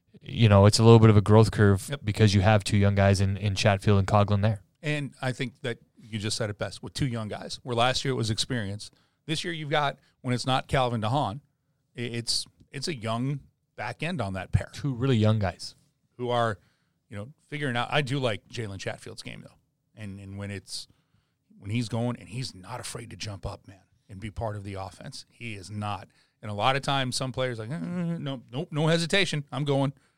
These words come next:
Speaker 2: And I think the team knows that. Good questions from Daniel. And we, uh, will one day hopefully enjoy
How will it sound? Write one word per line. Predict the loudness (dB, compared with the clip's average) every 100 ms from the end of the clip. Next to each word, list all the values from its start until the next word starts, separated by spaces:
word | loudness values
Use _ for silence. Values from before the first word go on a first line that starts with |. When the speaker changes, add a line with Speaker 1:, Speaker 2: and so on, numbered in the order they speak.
| _
Speaker 2:
And | -4
I | -2
think | 0 -4
the | -4
team | -6 -4
knows | -6 -6
that. | -10 -12 _ _
Good | -8
questions | 0 2 2 0
from | 0
Daniel. | 4 4 2 -2 -10 _ _ _ 6
And | 6
we, | 8 8 8
uh, | 8 4 -2 _ _ _ _
will | -2
one | 2 4
day | 4
hopefully | 2 0 -2 -4
enjoy | -2 -2 -2 -4